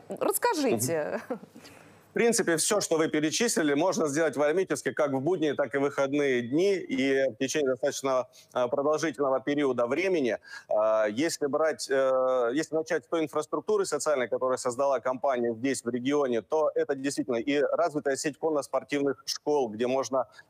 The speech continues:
Speaker 2: э, приехать, покататься на лошадях, поухаживать за ними, посмотреть различные соревнования, которые регулярно у нас проходят, проводятся компанией «Татнефть».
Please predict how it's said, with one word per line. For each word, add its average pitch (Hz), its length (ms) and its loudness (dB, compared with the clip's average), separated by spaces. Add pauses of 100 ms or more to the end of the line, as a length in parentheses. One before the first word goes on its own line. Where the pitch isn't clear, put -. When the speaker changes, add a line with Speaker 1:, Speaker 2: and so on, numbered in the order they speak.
Speaker 2:
э, 113 280 2
приехать, 135 480 -2
покататься 139 560 -2
на 123 140 2
лошадях, 120 400 -2
поухаживать 127 840 0
за 117 100 2
ними, 113 200 2
посмотреть 135 460 -4
различные 151 500 -2
соревнования, 147 680 0
которые 131 340 -2
регулярно 127 480 0
у 127 40 0
нас 120 140 0
проходят, 120 540 -2
проводятся 131 480 -2
компанией 120 460 0
«Татнефть». 127 420 -2